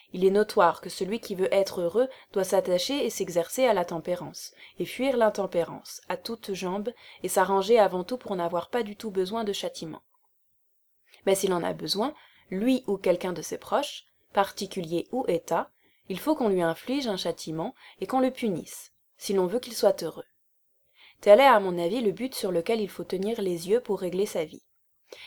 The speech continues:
Il faut concentrer tous ses efforts et tous ceux de l'État vers l'acquisition de la justice et de la tempérance, si l'on veut être heureux.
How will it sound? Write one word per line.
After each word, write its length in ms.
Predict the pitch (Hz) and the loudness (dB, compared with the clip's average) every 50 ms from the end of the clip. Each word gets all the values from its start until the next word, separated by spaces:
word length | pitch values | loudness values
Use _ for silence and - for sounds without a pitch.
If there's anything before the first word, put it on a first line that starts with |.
| - _ | -18 _
Il 80 | 185 180 | -10 0
faut 140 | - 214 214 | 0 0 2
concentrer 480 | 220 226 214 - 214 208 - - 196 | 2 -2 0 0 0 0 0 -4 -6
tous 180 | - - - 302 | -6 -6 -12 -8
ses 240 | - 277 233 196 190 | -4 -4 -2 0 -2
efforts 460 | 180 - - 165 165 190 - - _ - - - - _ | -2 0 0 0 0 0 -2 -6 _ -20 -20 -20 -6 _
et 100 | 185 190 | -4 -4
tous 140 | - 285 302 | -2 -4 -4
ceux 160 | - - 254 | 0 0 4
de 120 | 202 214 | 6 6
l'État 360 | 196 190 180 180 - 190 208 226 | 6 6 4 2 4 4 4 4
vers 160 | 214 185 175 | 4 2 2
l'acquisition 640 | 170 170 - - 190 170 170 170 - - 240 254 | 0 0 0 -4 -10 -10 -8 -10 -8 -6 -4 0
de 100 | 233 214 | 0 4
la 120 | 190 175 170 | 4 4 4
justice 540 | 165 180 170 - - - - 208 214 - | 2 0 -10 -14 -14 -14 -14 -14 -10 -8
et 60 | 262 220 | -2 -2
de 80 | 214 | 0
la 140 | 196 180 180 | 0 0 -2
tempérance, 680 | - 180 165 - 175 160 156 - - - - - - - _ - - _ | -4 -6 -8 -4 -4 -6 -6 -6 -12 -12 -14 -14 -14 -16 _ -20 -20 _
si 120 | - - 185 | -14 -2 2
l'on 140 | 190 185 180 | 4 4 4
veut 140 | 175 180 - | 2 0 2
être 260 | 247 247 240 - 208 | 0 0 0 -2 -4
heureux. 260 | 180 165 - - - | -4 -4 -6 -8 -14